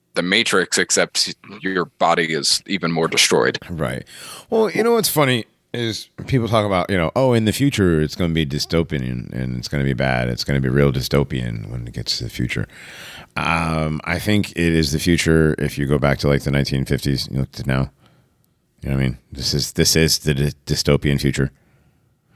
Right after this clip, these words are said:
Speaker 2: With
Speaker 1: This
Speaker 2: all,
Speaker 1: is it, yeah.
Speaker 2: a-, all the cameras and security and boarded up places and needles and shit in all these cities and, like, yeah, this is the dystopia.
Speaker 1: Well, and,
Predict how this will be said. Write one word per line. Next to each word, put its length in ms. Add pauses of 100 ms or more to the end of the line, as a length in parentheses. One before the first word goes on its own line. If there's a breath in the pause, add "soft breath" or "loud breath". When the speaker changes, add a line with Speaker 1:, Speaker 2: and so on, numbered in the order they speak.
(120)
Speaker 2:
With 100
Speaker 1:
This 120
Speaker 2:
all, 60
Speaker 1:
is 120
it, 240
yeah. 180
Speaker 2:
a-, 140
all 240
the 100
cameras 640
and 100
security 720
and 200
boarded 340
up 180
places 400
and 160
needles 380
and 180
shit 340
in 140
all 120
these 180
cities 480
and, 180 (720 soft breath)
like, 300
yeah, 200
this 220
is 160
the 100
dystopia. 600 (640 loud breath)
Speaker 1:
Well, 260
and, 200